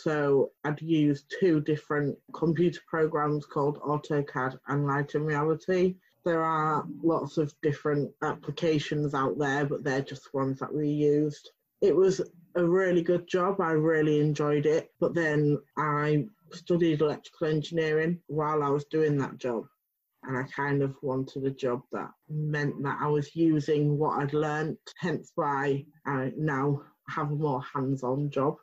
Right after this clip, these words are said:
Both jobs are very enjoyable and a great career path to be in, because there's so many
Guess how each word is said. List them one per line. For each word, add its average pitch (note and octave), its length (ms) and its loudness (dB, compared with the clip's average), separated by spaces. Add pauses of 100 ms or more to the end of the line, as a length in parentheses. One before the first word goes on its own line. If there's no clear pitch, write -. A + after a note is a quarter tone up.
(240)
Both G#3 320 2
jobs F3+ 360 0
are F#3 80 4
very E3 380 4
enjoyable D3+ 800 2
and C3+ 460 0 (340)
a E3 60 -2
great D#3 460 0
career D#3 400 2
path E3 400 -8
to E3+ 80 0
be E3+ 260 4
in, F#3 180 4
because D#3 360 0
there's D#3 180 -6
so F#3 240 0
many E3+ 520 2